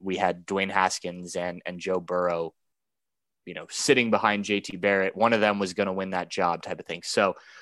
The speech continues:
uh, I do think it's gonna be C J Stroud, but I think Jack Miller is, uh, is not out of the conversation by any stretch of the imagination.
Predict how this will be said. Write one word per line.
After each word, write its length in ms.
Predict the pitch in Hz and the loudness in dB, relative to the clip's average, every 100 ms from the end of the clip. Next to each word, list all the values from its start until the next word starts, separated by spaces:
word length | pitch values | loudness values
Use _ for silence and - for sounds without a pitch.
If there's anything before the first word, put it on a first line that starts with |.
| - | 2
uh, 140 | 101 87 | 2 4
I 100 | 107 | 2
do 220 | 110 135 | 6 6
think 160 | 143 123 | 6 0
it's 100 | 123 | 0
gonna 160 | 117 | 2
be 100 | 113 | 2
C 200 | 107 113 | 2 0
J 140 | 107 104 | 2 2
Stroud, 300 | - 104 98 | 4 2 4
but 100 | 98 | 0
I 80 | |
think 360 | 92 - 101 - _ _ - | 0 0 -2 -2 _ _ -2
Jack 280 | 104 98 - | 2 2 0
Miller 420 | 98 98 92 92 | 0 2 2 2
is, 280 | 90 90 95 | 0 -2 -2
uh, 320 | 90 85 85 - _ _ | -2 0 -4 -6 _ _
is 340 | - 107 107 107 | -2 0 0 2
not 220 | 123 127 | 4 6
out 140 | 120 | 6
of 80 | 117 | 4
the 80 | 107 | 2
conversation 640 | 110 101 95 104 98 - | 0 -2 -2 -4 -4 -6
by 180 | 87 87 | -6 -4
any 260 | 85 92 92 | -4 -6 -8
stretch 300 | - 98 90 | -6 -6 -6
of 40 | - | -8
the 80 | |
imagination. 600 | 87 85 85 85 80 - | -12 -10 -12 -14 -18 -20